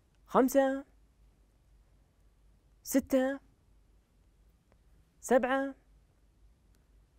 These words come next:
ثمانية، تسعة أخير،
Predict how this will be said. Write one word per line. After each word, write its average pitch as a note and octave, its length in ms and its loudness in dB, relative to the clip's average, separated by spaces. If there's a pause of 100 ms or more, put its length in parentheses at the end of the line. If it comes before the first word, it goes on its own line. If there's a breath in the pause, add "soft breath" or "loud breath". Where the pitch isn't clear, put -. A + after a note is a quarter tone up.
(500)
ثمانية، C4 520 2 (1700)
تسعة - 380 -4
أخير، F#3 640 0